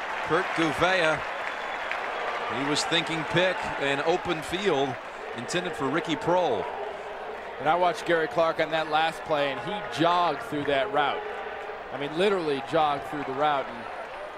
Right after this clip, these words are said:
Speaker 2: I mean, if that's, if that's as fast as he can run, he shouldn't be in the
Speaker 1: Yeah,
Speaker 2: game.
Speaker 1: no, this not, he's not helping you at all.
Speaker 2: And this is a situation. I mean, if you don't have a Gary Clark, if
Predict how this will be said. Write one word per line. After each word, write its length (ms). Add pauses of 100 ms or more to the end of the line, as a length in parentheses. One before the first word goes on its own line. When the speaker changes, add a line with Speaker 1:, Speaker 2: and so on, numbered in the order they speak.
(120)
Speaker 2:
I 80
mean, 80
if 140
that's, 340
if 80
that's 240
as 160
fast 300
as 40
he 80
can 220
run, 240
he 100
shouldn't 380
be 160
in 80
the 160
Speaker 1:
Yeah, 160
Speaker 2:
game. 20
Speaker 1:
no, 200
this 180
not, 140
he's 120
not 140
helping 300
you 80
at 80
all. 180 (2250)
Speaker 2:
And 80
this 160
is 160
a 160
situation. 600 (840)
I 160
mean, 80
if 140
you 100
don't 320
have 240
a 80
Gary 400
Clark, 240
if 140